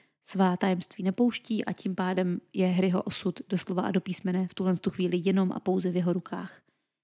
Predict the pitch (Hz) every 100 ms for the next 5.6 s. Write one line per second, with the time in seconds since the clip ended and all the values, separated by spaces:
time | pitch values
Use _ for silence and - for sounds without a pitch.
0 | _ _ - 214 220 262 233 190 196 170
1 | 170 - 180 170 180 - 170 170 - 196
2 | 175 175 - - 190 - - - _ -
3 | 202 196 202 196 - 196 - 196 196 -
4 | 180 185 185 180 180 190 175 - 196 -
5 | - 170 - 175 170